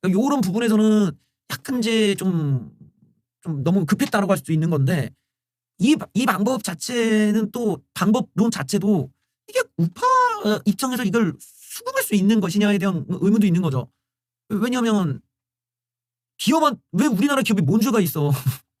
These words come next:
이 강제징용은 일본 기업이 한 거잖아. 근데 우리나라 세금으로 이렇게 하는 게 아니라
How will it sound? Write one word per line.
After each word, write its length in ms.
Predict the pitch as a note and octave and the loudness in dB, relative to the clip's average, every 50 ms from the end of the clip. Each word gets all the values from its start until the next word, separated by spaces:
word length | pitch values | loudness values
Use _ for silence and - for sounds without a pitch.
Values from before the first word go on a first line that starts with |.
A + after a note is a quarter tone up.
| _ - - - - - _ _ _ _ - | _ -20 -20 -20 -20 -20 _ _ _ _ 0
이 220 | - A3+ A#3+ G#3 | 0 2 2 0
강제징용은 920 | - - - G3+ B3 C4+ C#4+ D4 C#4 A3+ - A3 G#3+ A#3 B3 A#3+ A#3 A3 F3+ | -2 -2 -2 -2 0 0 0 0 0 0 0 0 0 0 0 0 0 2 2
일본 340 | D3+ F3 A3+ A3+ C#4+ C#4+ A#3+ | 2 2 2 0 0 -2 0
기업이 240 | C4 B3+ A3 G3+ | 0 0 2 2
한 120 | G3 F#3+ F#3 | 2 0 0
거잖아. 460 | E3 C#3+ C3+ C3 D3+ F3 D3+ A2+ - _ _ _ _ _ _ _ _ _ _ _ _ _ _ _ _ _ _ _ _ _ _ _ _ _ _ _ - | 0 2 2 2 2 0 0 -2 -6 _ _ _ _ _ _ _ _ _ _ _ _ _ _ _ _ _ _ _ _ _ _ _ _ _ _ _ -6
근데 180 | - D4+ D#4+ A3 D3 C3+ | -2 0 2 4 4 4
우리나라 800 | F3+ C#4 D#4 D4+ C#4+ C#4 C4+ B3+ A#3+ A3 G#3 F#3+ F3 E3 D3+ - - _ _ _ | 4 4 2 2 2 2 2 2 2 2 2 0 0 -2 -4 -6 -8 _ _ _
세금으로 600 | - - - B3+ A#3 D4+ C#4 C4 A3 F#3 E3+ E3 | -10 -6 -4 0 0 0 0 0 0 0 0 0
이렇게 200 | D#3+ D#3 B2+ F3+ | 0 0 -2 -4
하는 260 | F3 - A3+ A3 A#3 A3 | -4 -2 -2 0 0 0
게 60 | G#3 | 0
아니라 280 | F3+ D3 C#3 - - | 0 0 -2 -4 -4